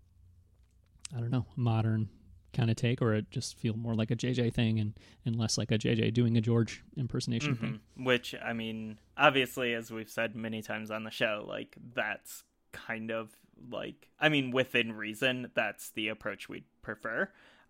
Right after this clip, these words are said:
Speaker 2: Um, you know,
Speaker 1: Mm-hmm.
Speaker 2: kind of like with, uh, with our love of The Last Jedi, um, that, like, Rian had, like, a very clear vision and wasn't afraid to,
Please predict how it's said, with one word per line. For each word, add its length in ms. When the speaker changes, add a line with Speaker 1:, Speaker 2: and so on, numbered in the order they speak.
Speaker 2:
Um, 680
you 160
know, 160
Speaker 1:
Mm-hmm. 140
Speaker 2:
kind 180
of 200
like 340
with, 260
uh, 360
with 180
our 160
love 280
of 340
The 100
Last 380
Jedi, 460
um, 440
that, 260
like, 220
Rian 520
had, 300
like, 220
a 100
very 720
clear 340
vision 440
and 380
wasn't 560
afraid 680
to, 520